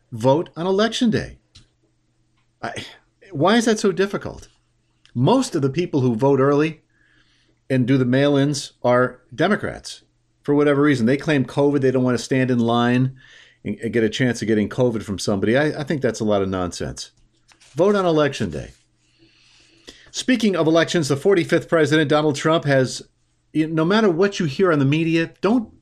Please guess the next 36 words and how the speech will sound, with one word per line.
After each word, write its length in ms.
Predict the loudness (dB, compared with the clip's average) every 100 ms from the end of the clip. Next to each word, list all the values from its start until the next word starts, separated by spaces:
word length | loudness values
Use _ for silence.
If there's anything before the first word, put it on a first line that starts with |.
| _ -16
buy 440 | -4 0 0 2
what 300 | 2 0 -2 _ _ _
they're 120 | -2
selling 420 | 0 0 2 2
on 200 | 2 0
T 180 | 0 0
V. 340 | 0 0 -4 -14 _ _ _ _ _ _ _ _ _ _ _
They're 220 | 0 2 2
saying 400 | 0 2 2 2
that 280 | 0 -2
D-, 140 | -8 -8 -6
Trump 220 | -4 0
has 220 | 0 2
no 160 | 0 0
chance 280 | 0 -2 -2
of 80 |
winning. 280 | -2 0 0
I 80 | 0
hear 240 | 0 0
rep-, 280 | 0 -2 -4
I 140 | 0 0
hear 240 | 2 0
conservative 580 | -2 -2 2 2 0 -2
talk 280 | -2 -4 0
show 160 | -2
hosts 460 | -2 -6 -10 -14 -16 _ -20 -10
here 220 | 0 2
locally 520 | 4 2 0 -4 -6 -12 _ -20 -12
saying 320 | -2 0 2
that 160 | 0 0
Trump 220 | -2 0
has 200 | 0 0
no 120 | 0
shot 240 | 0 0
of 100 | 0
winning. 380 | 0 0 -2 -6